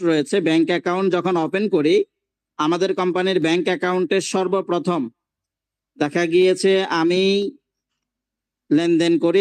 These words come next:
এবং টাকা ট্রান্সফার করি, ওইটার স্ক্রিনশটটি আমি আপনাদেরকে একটু এখানে দিচ্ছি। অ্যাডভান্স ইন্সপায়ার টেকনোলজি লিমিটেডে আমার প্রথম যে পেমেন্টটি হয়। ওকে,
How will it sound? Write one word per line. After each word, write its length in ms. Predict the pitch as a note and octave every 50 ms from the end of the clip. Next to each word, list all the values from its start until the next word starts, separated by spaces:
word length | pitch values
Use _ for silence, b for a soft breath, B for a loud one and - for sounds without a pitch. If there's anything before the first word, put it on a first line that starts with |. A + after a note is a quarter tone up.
| F#3+ F3
এবং 140 | D#3 F3 F3 F3+ D#3 -
টাকা 180 | E3+ C#3+ E3 E3
ট্রান্সফার 480 | B2+ D#3 D#3 D#3 D3 - - F#3 E3+ E3 C#3
করি, 220 | - C#3 C3+ E3 A#3+ B3+ - _ _ _ _ _ _ _ _ _ _ _ _ _ _ _ _ _ _ _
ওইটার 260 | - D3+ C3+ D#3 D3 D3 D3+
স্ক্রিনশটটি 800 | - - - - E3+ E3+ E3 D#3+ - E3 E3 - - _ F3 E3+ E3+ D#3+
আমি 120 | D#3+ E3 E3
আপনাদেরকে 540 | D#3+ - D#3+ D#3 C#3 D#3 D3+ D3+ C#3 - D#3+
একটু 200 | C3+ - _ D#3
এখানে 300 | D3 C#3+ - C#3+ C#3+ C#3+ C3+
দিচ্ছি। 380 | B2 C3 B2 - - - B2 C#3+ F3 - - _ _ _ _ _ _
অ্যাডভান্স 540 | - C#3+ C3 B2+ B2+ D3 D3 D3+ D#3 D3+ D3 - - -
ইন্সপায়ার 420 | - D#3 D3 - - E3 D#3 D#3 D3+
টেকনোলজি 540 | - E3 D3+ - D#3+ D#3 D#3 D#3 D3+ D3 D#3
লিমিটেডে 500 | D3+ D3+ C#3+ C#3+ C3 D3 C#3 C#3+ D#3 D#3 D#3+ - - _ _ _ _ _ _ _ _ _ _ _ _ _ _ _ _ _ _ _ _ _ _ _ _ _
আমার 220 | D3+ C#3 D3 D3 C3+
প্রথম 320 | - D#3 D3 - D3+ D#3 D#3
যে 100 | D3 D#3
পেমেন্টটি 460 | C3+ D#3 D3 C#3 C#3 C#3+ C#3+ C#3 D#3+ C#3
হয়। 240 | B2 B2+ A#2+ A2+ B2
ওকে, 240 | B2 - - C3+